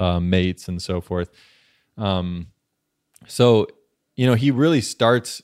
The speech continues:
uh, he goes back and he, he goes to this, uh,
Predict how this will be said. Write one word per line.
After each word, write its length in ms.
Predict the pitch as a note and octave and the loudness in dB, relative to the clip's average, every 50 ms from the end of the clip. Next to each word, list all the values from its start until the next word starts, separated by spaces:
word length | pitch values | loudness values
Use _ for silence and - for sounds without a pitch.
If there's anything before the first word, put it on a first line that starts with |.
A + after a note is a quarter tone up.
| _ _ | _ _
uh, 280 | - G2+ F#2+ F#2 F2+ F#2 - _ _ | -6 -4 -2 -2 -2 -4 -6 _ _
he 160 | - A2+ G#2 | -14 -14 -6
goes 240 | F#2+ A2+ A2+ A2 G2 | -2 0 0 0 0
back 340 | F2 G2+ G#2+ G#2 G#2+ - - | 2 2 2 2 2 0 -2
and 100 | G2+ G2 | -4 -4
he, 280 | G2 F#2+ F#2+ F2+ - _ _ _ _ _ | -4 -4 -4 -6 -10 _ _ _ _ _
he 140 | F#2+ G2+ G2 | -10 -10 -4
goes 280 | F2+ G#2+ G#2 G2+ - | -2 0 0 0 -2
to 140 | - - G2+ | -4 -10 -8
this, 360 | F2 F#2 F#2 F2 - - - | -4 -4 -4 -4 -4 -8 -8
uh, 440 | G2 F2+ F2 F2 E2+ E2 E2 E2 E2+ | -8 -6 -6 -6 -8 -8 -10 -12 -14